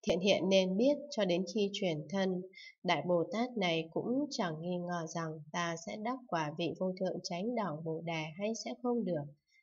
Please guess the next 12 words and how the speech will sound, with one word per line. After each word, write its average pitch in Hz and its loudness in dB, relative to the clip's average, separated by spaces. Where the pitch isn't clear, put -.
Vì 175 2
sao? 247 -2
Vì 170 4
Đại 165 2
Bồ 165 0
Tát 240 0
này 156 2
thông 170 0
suốt 240 2
tự 180 2
tướng 160 -4
các 240 -2